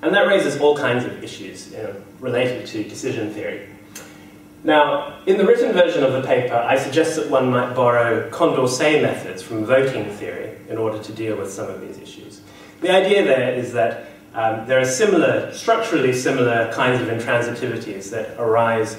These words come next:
in voting theory from the so-called Condorcet or voting paradox. So there might be some ideas that we can borrow f-, from voting theory there. For today, I'm just going to sidestep all of these issues by focusing on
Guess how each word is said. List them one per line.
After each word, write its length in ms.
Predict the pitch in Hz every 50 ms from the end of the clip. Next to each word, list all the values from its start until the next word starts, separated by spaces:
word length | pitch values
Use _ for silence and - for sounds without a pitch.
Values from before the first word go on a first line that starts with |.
| - - - - - - - -
in 240 | 147 156 156 135 123
voting 420 | 135 127 131 131 - 110 107 -
theory 320 | - - - - 90 98
from 200 | 101 - 113 110
the 60 | 107 107
so-called 600 | - 117 107 104 - - 110 104 104 - - -
Condorcet 720 | - 131 127 117 113 113 - - 127 131 - 104 104 104
or 100 | 101 101
voting 400 | - 127 - - - 107 104 -
paradox. 680 | - - 98 92 - - - - - - - - - - - - - - - - - - -
So 120 | - 170 175
there 120 | 185 185
might 180 | 185 190 196 190
be 80 | 160
some 180 | - 170 170 151
ideas 400 | 143 131 127 131 139 135 - -
that 120 | - -
we 60 | 110
can 180 | - - 117 107
borrow 260 | 127 127 127 127 123
f-, 540 | - - - - - - 127 131 127 - -
from 180 | - 139 120 117
voting 380 | 127 123 123 123 110 107 107
theory 340 | 107 - 92 92 90 101 -
there. 320 | - 104 - - - - - - - - -
For 100 | - 170
today, 360 | 170 185 190 196 208 208 202
I'm 140 | 196 - -
just 180 | 170 160 - -
going 180 | - 135 135
to 80 | 131 127
sidestep 640 | - - 165 160 165 165 - - - - - - -
all 100 | 113 110
of 120 | 107 104
these 160 | 110 107 -
issues 400 | - - - - 110 107 101 101
by 180 | - - 110 107
focusing 680 | - - 131 127 - 110 104 - 113 120 107 101 101
on 320 | 104 110 107 107 104 101